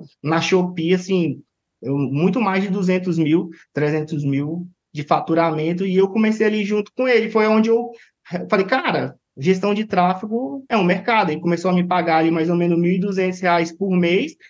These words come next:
Não precisaria tá indo lá todos os dias. Eu poderia começar a trabalhar de casa. E aí foi onde eu encontrei, eu falei, "Ah, agora sim. Acho que agora eu encontrei como ganhar dinheiro, é, no marketing digital." E aí eu comecei a prestar serviços.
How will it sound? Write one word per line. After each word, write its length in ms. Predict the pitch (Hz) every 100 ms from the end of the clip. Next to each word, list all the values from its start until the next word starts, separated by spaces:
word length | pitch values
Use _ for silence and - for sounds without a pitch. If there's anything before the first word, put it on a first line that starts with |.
| _
Não 180 | 202 226
precisaria 680 | 233 220 196 196 190 190
tá 360 | 185 190 180 165
indo 260 | 185 196 208
lá 280 | 175 196 277
todos 340 | 214 180 180
os 180 | 180 175
dias. 320 | 156 202 247
Eu 100 | 185
poderia 360 | 180 170 170 170
começar 400 | 180 175 175 170
a 20 |
trabalhar 400 | 170 170 170 170
de 120 | 175
casa. 400 | - 170 180 240 - - -
E 60 |
aí 160 | 247 233
foi 160 | 233 233
onde 200 | 240 233
eu 180 | 233 -
encontrei, 460 | 226 226 220 208
eu 80 | 196
falei, 260 | 190 165 151
"Ah, 240 | 147 147
agora 320 | 139 131 160
sim. 320 | 226 226 143 - _ _ _
Acho 200 | 123 -
que 80 | 156
agora 420 | 147 139 151 165
eu 80 | 190
encontrei 640 | 185 190 190 185 180 185
como 260 | 180 202 226
ganhar 240 | 226 220
dinheiro, 480 | 220 202 185 185 220 - _
é, 160 | 147 156
no 160 | 180
marketing 360 | 180 170 175 175
digital." 640 | 170 208 220 156 139 - _ -
E 80 | 156
aí 100 | 165
eu 80 | 170
comecei 280 | 196 190
a 60 | 196
prestar 420 | 208 214 220 202
serviços. 760 | 208 226 233 220 214 180 165